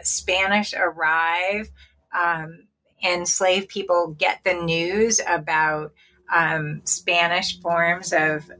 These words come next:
legal self-purchase, coartación, and start, you know, bringing cases and, and, um, uh, winning them. And, uh, but it's also remarkable in Virginia,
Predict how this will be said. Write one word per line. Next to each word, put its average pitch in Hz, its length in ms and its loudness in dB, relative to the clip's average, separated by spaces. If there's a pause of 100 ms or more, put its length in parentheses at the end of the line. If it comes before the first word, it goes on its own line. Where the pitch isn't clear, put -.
(200)
legal 170 560 0
self-purchase, 180 1000 0 (140)
coartación, 165 1120 0
and 160 260 0
start, 156 560 -2 (360)
you 165 80 -10
know, 147 260 0 (140)
bringing 165 480 -2
cases 170 760 0
and, 143 280 -4 (260)
and, 143 400 -6 (100)
um, 143 300 0 (760)
uh, 151 280 0
winning 170 460 -2
them. 220 320 2 (600)
And, 202 720 0 (540)
uh, 196 420 0 (380)
but 226 180 0
it's 240 200 0
also 277 420 0
remarkable 196 800 0
in 185 460 -4
Virginia, 196 1120 2